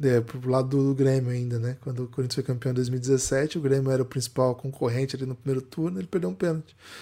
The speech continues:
Foi o maior feito dele pelo Corinthians. Mas ele recentemente viralizou aí que tava num res-, num restaurante aí, furou a fila, o pessoal <laughs> ficou bravo, né?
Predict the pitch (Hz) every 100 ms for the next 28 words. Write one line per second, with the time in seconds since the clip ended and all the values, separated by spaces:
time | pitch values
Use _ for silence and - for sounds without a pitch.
0 | - - _ - 147 143 156 - 156 -
1 | 147 160 165 175 147 139 - - - -
2 | 160 180 196 180 175 185 180 185 180 190
3 | 220 247 247 220 196 196 214 254 202 147
4 | 139 151 147 151 139 131 131 - 131 120
5 | 123 120 117 120 160 190 165 127 - 147
6 | 143 123 - 135 156 160 165 - 208 220
7 | 165 147 139 123